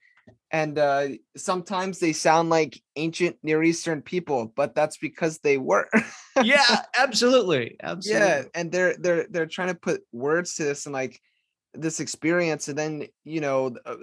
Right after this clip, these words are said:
Speaker 1: uh, Paul comes along and he's trying to figure out, like, this whole, like, Christ experience, this radical change and con-, and conversion, this change of heart that he had in his life. And he's, like,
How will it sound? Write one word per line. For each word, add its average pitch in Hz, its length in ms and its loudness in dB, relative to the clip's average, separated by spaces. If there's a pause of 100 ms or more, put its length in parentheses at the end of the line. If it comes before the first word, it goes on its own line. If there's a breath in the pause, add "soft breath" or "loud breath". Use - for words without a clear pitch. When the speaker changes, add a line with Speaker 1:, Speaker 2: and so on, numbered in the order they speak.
Speaker 1:
uh, - 20 -6
Paul 165 300 0
comes 160 300 -8
along 143 380 -4
and 131 100 -10
he's 165 240 -6
trying 160 280 4
to 143 100 2
figure 156 360 0
out, 147 260 4
like, 127 260 -4 (460)
this 143 180 -2
whole, 160 260 8
like, 127 200 0
Christ 160 420 -2
experience, 151 720 -2
this 135 220 -8
radical 156 720 2
change 156 540 -4
and 139 120 -10
con-, 123 300 -10
and 123 340 -10
conversion, 143 680 -6
this 123 120 -10
change 151 220 -6
of 139 140 -10
heart 151 180 0
that 139 140 -4
he 123 60 -4
had 143 200 0
in 147 100 0
his 127 200 -6
life. 139 220 0
And 143 80 -8
he's, 131 120 -6
like, 120 160 -4